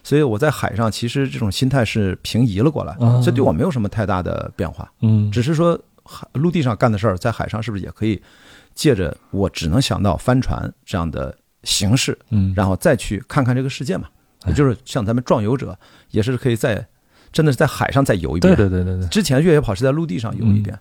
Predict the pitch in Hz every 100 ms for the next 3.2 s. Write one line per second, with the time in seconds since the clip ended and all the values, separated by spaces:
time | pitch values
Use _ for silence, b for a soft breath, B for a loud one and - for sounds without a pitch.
0 | _ 123 101 107 92 117 92 92 90 95
1 | - 82 82 87 92 85 - 123 104 95
2 | 92 87 - 104 90 80 - B B B
3 | 143 -